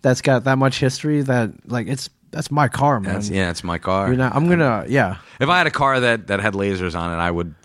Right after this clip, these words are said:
Speaker 2: keep, uh, better
Speaker 1: What,
Speaker 2: eye on it,
Speaker 1: couldn't
Speaker 2: too.
Speaker 1: you have asked Leia to use the Force to maybe find out
Speaker 2: I,
Speaker 1: maybe
Speaker 2: she's
Speaker 1: where it
Speaker 2: not,
Speaker 1: was?
Speaker 2: she's not that good in the Force.
Speaker 1: Okay,
Speaker 2: You can
Speaker 1: Luke.
Speaker 2: tell.
Speaker 1: Luke,
Speaker 2: Uh, Luke.
Speaker 1: before he took off, maybe?
Speaker 2: Um, I think he lost it after.
Speaker 1: Yeah.
Speaker 2: I get the feeling he lost it after. That's why.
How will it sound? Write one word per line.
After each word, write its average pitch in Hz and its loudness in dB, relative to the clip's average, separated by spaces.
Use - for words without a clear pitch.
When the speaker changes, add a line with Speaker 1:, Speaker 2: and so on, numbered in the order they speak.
Speaker 2:
keep, - -8
uh, 73 -4
better 147 0
Speaker 1:
What, 151 4
Speaker 2:
eye - 0
on 160 2
it, 165 2
Speaker 1:
couldn't 233 2
Speaker 2:
too. - 2
Speaker 1:
you 220 4
have - 4
asked 165 4
Leia 147 6
to 151 4
use 135 2
the 120 0
Force 123 2
to 127 -4
maybe 117 2
find 113 -4
out 113 0
Speaker 2:
I, - -8
Speaker 1:
maybe 117 -2
Speaker 2:
she's 113 2
Speaker 1:
where 113 4
it - 4
Speaker 2:
not, 113 4
Speaker 1:
was? 110 -4
Speaker 2:
she's 104 -2
not 117 2
that 107 2
good 92 0
in 80 -10
the 80 -2
Force. 65 -6
Speaker 1:
Okay, 120 0
Speaker 2:
You 113 0
can 113 2
Speaker 1:
Luke. 135 2
Speaker 2:
tell. - -14
Speaker 1:
Luke, 127 -2
Speaker 2:
Uh, 117 4
Luke. 123 4
Speaker 1:
before 143 4
he 143 2
took 156 0
off, 151 0
maybe? 147 0
Speaker 2:
Um, 110 -4
I 117 -2
think 147 -6
he 143 0
lost 113 -2
it 95 -4
after. 71 -6
Speaker 1:
Yeah. 73 -8
Speaker 2:
I 107 2
get 117 4
the 104 -8
feeling 95 0
he 90 -2
lost 82 2
it 73 -6
after. 65 -6
That's 82 -2
why. 78 2